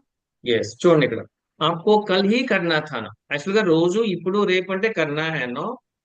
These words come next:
అది యాక్షన్ కంప్లీట్ అయిపోయింది కాబట్టి आपको कल ही करना था ना,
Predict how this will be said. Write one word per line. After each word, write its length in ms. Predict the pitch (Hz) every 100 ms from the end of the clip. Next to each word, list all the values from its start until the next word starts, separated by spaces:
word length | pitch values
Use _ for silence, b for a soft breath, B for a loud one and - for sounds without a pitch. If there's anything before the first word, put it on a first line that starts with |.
| -
అది 220 | 143 165
యాక్షన్ 440 | 165 151 175 214 208
కంప్లీట్ 340 | 175 175 196
అయిపోయింది 340 | 190 180 151 135
కాబట్టి 600 | 127 127 127 190 233 262 _ _
आपको 460 | 143 160 - 208 208 196
कल 100 | 202
ही 140 | 226 254 202
करना 280 | 180 180 175
था 240 | 175 143
ना, 360 | 139 220 262